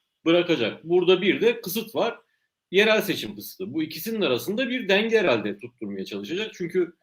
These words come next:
e, dokuz aylık bir periyot kısa bir periyot değil. Uzun da bir dönem. E, dokuz ay her ne kadar ömürlerimizde o kadar uzun gözükmese de bu kadar iktisaden sıkışmış bir ülkede gerçekten uzun bir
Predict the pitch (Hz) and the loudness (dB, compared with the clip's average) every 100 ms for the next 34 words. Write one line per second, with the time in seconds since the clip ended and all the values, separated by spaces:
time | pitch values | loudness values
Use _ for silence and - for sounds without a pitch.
0 | _ _ _ _ - - 180 - 185 117 | _ _ _ _ -12 -6 -6 -4 -4 -2
1 | 233 226 202 147 139 - 107 - 107 95 | 0 4 4 4 -2 -6 -6 -4 -4 -2
2 | 92 - - _ _ _ _ _ _ _ | -6 -8 -20 _ _ _ _ _ _ _
3 | _ _ _ _ - 127 208 156 135 120 | _ _ _ _ -12 0 2 4 2 0
4 | 101 196 202 196 - - _ _ _ 180 | 2 0 2 2 2 -4 _ _ _ 0
5 | 185 190 127 - - _ _ _ _ _ | 2 2 2 -2 -12 _ _ _ _ _
6 | 98 107 196 202 123 113 104 90 87 90 | -6 -4 -6 -8 -8 -6 -6 -8 -10 -12
7 | 90 - - - - - - 120 120 135 | -12 -14 -16 -16 -16 -16 -10 -10 -6 0
8 | 139 143 139 147 135 123 127 135 131 135 | 2 2 0 -2 0 0 0 0 0 0
9 | 131 123 131 131 127 117 117 127 117 131 | -2 -4 -4 -2 -2 -2 -4 -4 0 -2
10 | 139 117 101 110 175 - - - _ - | -2 -4 -2 -2 -2 -4 -20 -20 _ -16
11 | 143 - 139 131 131 - 147 127 127 123 | -6 0 2 2 -2 -2 0 2 -2 -4
12 | - 127 131 - 120 95 92 151 165 110 | -10 -10 -10 -8 -6 -4 -2 0 2 0
13 | 95 92 170 180 147 120 101 87 - | -2 -6 -6 -6 -6 -6 -6 -8 -14